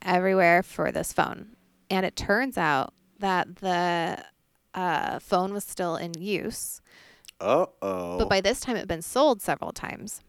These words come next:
Speaker 2: Yeah.
Speaker 1: So they tracked down the phone, and it was sold on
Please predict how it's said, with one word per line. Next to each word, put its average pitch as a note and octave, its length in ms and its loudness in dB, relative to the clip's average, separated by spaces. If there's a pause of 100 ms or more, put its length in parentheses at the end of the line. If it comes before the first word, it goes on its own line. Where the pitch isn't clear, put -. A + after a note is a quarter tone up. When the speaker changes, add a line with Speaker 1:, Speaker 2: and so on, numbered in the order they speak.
(140)
Speaker 2:
Yeah. F2+ 380 -10 (680)
Speaker 1:
So G3+ 460 2
they G3+ 800 0 (400)
tracked - 440 2
down C4 140 0
the D4 80 -4
phone, A3 600 0
and F#3+ 460 -4
it F#3 80 -2
was F#3 140 0
sold G3+ 720 -2 (600)
on F#3 720 2